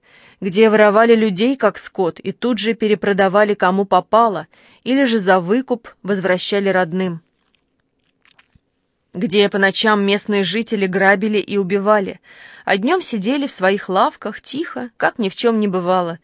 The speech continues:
и вдохновенно читали суры из Корана.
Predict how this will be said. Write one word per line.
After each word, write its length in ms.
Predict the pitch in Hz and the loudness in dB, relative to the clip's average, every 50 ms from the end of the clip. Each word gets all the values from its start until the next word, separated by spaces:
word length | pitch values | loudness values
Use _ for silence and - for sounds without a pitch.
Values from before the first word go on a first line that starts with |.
| _ - - - - - - - _ | _ -20 -20 -20 -20 -20 -20 -14 _
и 160 | - 220 262 | 0 0 2
вдохновенно 800 | 269 240 240 233 - 220 202 190 196 202 233 269 277 262 247 233 220 | 2 2 2 0 2 2 2 2 4 4 4 4 4 4 2 2 0
читали 440 | - - 196 - - 214 214 196 190 | 0 -4 -4 0 2 2 2 2 -2
суры 580 | - - - - 226 262 269 262 247 240 226 - _ | -4 -6 -6 -4 -2 0 2 2 2 0 -2 -6 _
из 180 | - 202 - - | -12 -12 -10 -6
Корана. 580 | - - 180 180 180 180 170 170 160 160 170 | -2 0 0 2 2 0 -2 -2 -6 -10 -12